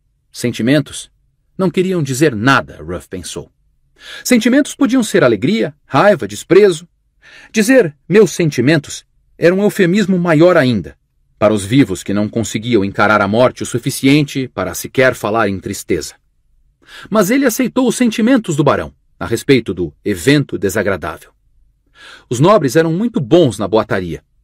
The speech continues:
e a notícia da morte se espalhou rápido. Uma fila de aristocratas se pôs na frente do rei,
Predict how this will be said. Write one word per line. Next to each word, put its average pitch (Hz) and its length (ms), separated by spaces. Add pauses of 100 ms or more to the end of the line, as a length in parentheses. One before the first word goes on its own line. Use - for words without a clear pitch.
(340)
e 147 80
a - 20
notícia 214 440
da 202 100
morte 175 400
se 147 100
espalhou 147 300
rápido. - 480 (720)
Uma 120 160
fila 160 340
de 110 80
aristocratas 147 680 (140)
se 196 160
pôs 214 260
na 208 100
frente 233 300
do 202 80
rei, 98 240